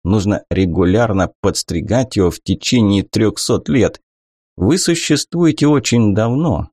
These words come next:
Ваша история началась в те времена, когда на наши берега еще и викинги-то не высаживались, не то что Колумб.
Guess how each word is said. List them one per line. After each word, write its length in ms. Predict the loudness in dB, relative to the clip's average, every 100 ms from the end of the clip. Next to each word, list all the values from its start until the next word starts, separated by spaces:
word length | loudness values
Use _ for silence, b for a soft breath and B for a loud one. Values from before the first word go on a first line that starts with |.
| -6
Ваша 280 | -4 -2 -2
история 600 | -2 -2 -2 -2 0 2
началась 440 | 0 0 0 0
в 120 | -4 -10
те 180 | 0 0
времена, 480 | 2 0 0 0 -2 B _ -4
когда 300 | -2 0 0
на 140 | 0
наши 260 | 0 0 0
берега 540 | 0 0 0 2 0
еще 240 | 0 0 2
и 140 | 2
викинги-то 760 | 2 0 0 0 2 0 0
не 120 | 2 2
высаживались, 800 | 2 0 0 0 2 0 0
не 160 | 0 -2
то 220 | 0 -2
что 220 | 0 -4
Колумб. 580 | -2 0 2 2 2 -2